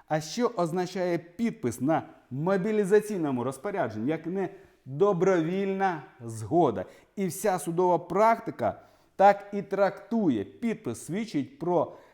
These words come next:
добровільність особи проходити службу, якщо він не заявив протилежне. Бінго! Так це ж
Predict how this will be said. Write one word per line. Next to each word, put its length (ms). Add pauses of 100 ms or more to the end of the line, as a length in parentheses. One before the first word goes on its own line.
добровільність 1080
особи 420 (340)
проходити 1000
службу, 760
якщо 260
він 200 (180)
не 300
заявив 380
протилежне. 640 (540)
Бінго! 580 (560)
Так 200
це 140
ж 100